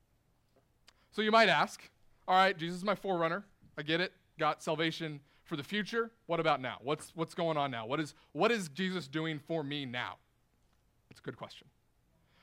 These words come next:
And friends, we learn in this passage that Jesus became human and remains human in heaven as our compassionate high priest. He understands the struggle. He understands the fight against sin.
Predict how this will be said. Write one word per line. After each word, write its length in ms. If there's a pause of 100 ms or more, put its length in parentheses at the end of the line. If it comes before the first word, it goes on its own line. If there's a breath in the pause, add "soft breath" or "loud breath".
(140 soft breath)
And 100
friends, 300
we 80
learn 240
in 80
this 140
passage 580 (420 loud breath)
that 140
Jesus 460
became 580
human 440 (240 loud breath)
and 220
remains 460
human 360
in 100
heaven 400 (300 soft breath)
as 140
our 200
compassionate 640
high 220
priest. 500 (460 soft breath)
He 160 (120)
understands 1080
the 120
struggle. 680 (1500)
He 140
understands 720 (280 loud breath)
the 120
fight 400
against 320
sin. 320